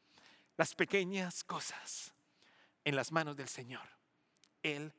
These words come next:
las hace grandes. No permitas que nadie te minimice. No, no, no, no permitas que nadie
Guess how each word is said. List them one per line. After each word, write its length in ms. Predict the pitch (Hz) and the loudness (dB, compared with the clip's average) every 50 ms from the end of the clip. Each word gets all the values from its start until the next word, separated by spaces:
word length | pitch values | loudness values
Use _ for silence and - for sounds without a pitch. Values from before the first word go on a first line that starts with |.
| _ _ _ _ _ _ _ - | _ _ _ _ _ _ _ -6
las 280 | 139 123 98 - - - | -2 -2 -2 -4 -6 -6
hace 440 | - - 131 - - - 117 - _ _ _ _ _ _ _ _ _ _ _ _ - | -6 -4 -4 -4 -6 -8 -10 -14 _ _ _ _ _ _ _ _ _ _ _ _ -6
grandes. 560 | - - - - - - - - - - - _ _ _ _ _ _ _ _ _ _ _ _ _ _ _ _ - | -4 -4 -4 -6 -10 -16 -16 -16 -16 -16 -18 _ _ _ _ _ _ _ _ _ _ _ _ _ _ _ _ 0
No 420 | 123 151 156 160 165 165 160 - - - _ _ _ _ _ _ | 4 4 6 6 4 2 0 -6 -12 -20 _ _ _ _ _ _
permitas 720 | - - - 131 135 147 139 - - - - - - - - _ _ _ _ _ _ _ _ _ _ _ _ _ _ | -6 -4 -2 -2 -2 -2 -4 -4 -4 -8 -6 -8 -10 -12 -14 _ _ _ _ _ _ _ _ _ _ _ _ _ _
que 140 | - 156 120 | 2 2 2
nadie 400 | 113 131 123 113 107 127 117 - - - _ _ _ _ _ _ _ _ _ _ _ - | 4 4 2 2 0 -8 -12 -12 -14 -16 _ _ _ _ _ _ _ _ _ _ _ 0
te 120 | 160 156 | 0 2
minimice. 580 | 151 143 151 135 123 123 135 131 - - - - - - _ _ _ _ _ _ _ _ _ - - - - 208 190 - | 2 2 0 0 -2 -6 -6 -6 -6 -4 -6 -6 -10 -16 _ _ _ _ _ _ _ _ _ -20 -12 -4 0 0 0 2
No, 340 | - 208 202 202 208 196 - - - - | 4 8 8 10 10 8 6 2 -4 0
no, 240 | - 226 233 226 269 | 4 6 6 6 6
no, 260 | 233 233 240 220 226 | 6 6 6 6 6
no 260 | 240 247 247 240 - - | 6 8 8 8 8 10
permitas 1000 | 254 233 208 208 220 233 247 254 254 240 180 - 208 175 147 151 156 - - - _ _ _ _ _ _ _ _ _ _ _ - | 10 10 10 10 6 6 6 6 6 6 4 6 6 6 6 6 0 -4 -8 -10 _ _ _ _ _ _ _ _ _ _ _ 4
que 120 | - 196 | 6 8
nadie 400 | 180 190 226 240 240 226 190 180 | 10 12 12 12 10 10 6 4